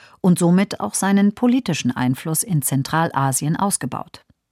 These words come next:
Wichtiger als der politische Einfluss ist der chinesischen Regierung aber Stabilität in der Region, die an Chinas westlichen Landesteil Xinjiang grenzt.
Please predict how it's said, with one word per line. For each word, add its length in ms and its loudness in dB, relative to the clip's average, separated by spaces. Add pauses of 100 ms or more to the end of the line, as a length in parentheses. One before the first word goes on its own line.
(540)
Wichtiger 640 0
als 240 -6
der 160 -4
politische 640 0
Einfluss 520 -2
ist 280 -4
der 80 2
chinesischen 680 2
Regierung 600 0
aber 300 -2
Stabilität 840 0
in 140 -2
der 140 -2
Region, 500 0 (380)
die 160 -2
an 160 0
Chinas 560 2
westlichen 500 -2
Landesteil 760 0
Xinjiang 720 2
grenzt. 520 -8